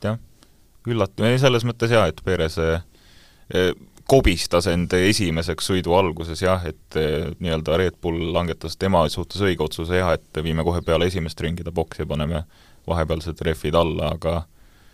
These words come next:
ma väga kahtlen, kas ta oleks nii-öelda puhta sõiduga suutnud ka samasuguse tulemuse teha, et ennast, ennast sealt seitsmendalt või kuuendalt koht, kust alustas, üles rebida.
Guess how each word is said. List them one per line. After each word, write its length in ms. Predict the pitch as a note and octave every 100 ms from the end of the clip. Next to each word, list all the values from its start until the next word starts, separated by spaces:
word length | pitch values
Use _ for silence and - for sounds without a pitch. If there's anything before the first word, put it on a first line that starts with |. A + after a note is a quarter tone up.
| _ -
ma 140 | F#2 F#2+
väga 160 | G#2+ G2
kahtlen, 380 | G#2+ G#2+ E2+
kas 200 | E2 E2
ta 80 | -
oleks 180 | E2 -
nii-öelda 220 | F2 E2+
puhta 320 | F2 F#2 - E2
sõiduga 560 | E2 E2+ F2+ E2+ E2 E2
suutnud 340 | F2+ D#2+ D#2
ka 140 | - D#2+
samasuguse 500 | F2 E2 E2+ E2 E2
tulemuse 440 | E2 E2+ E2+ E2+
teha, 220 | D#2+ E2+ D#2+
et 220 | - -
ennast, 380 | D#2+ D#2 - - -
ennast 320 | E2+ E2+ -
sealt 320 | - D#2+ - - - - - - - -
seitsmendalt 540 | F#2+ - F2 - E2+ -
või 120 | E2+ E2
kuuendalt 320 | F2 E2 E2
koht, 200 | F2 D#2+
kust 180 | - -
alustas, 340 | E2 D#2 E2+
üles 220 | E2+ E2+ -
rebida. 320 | F2 F2+ F2+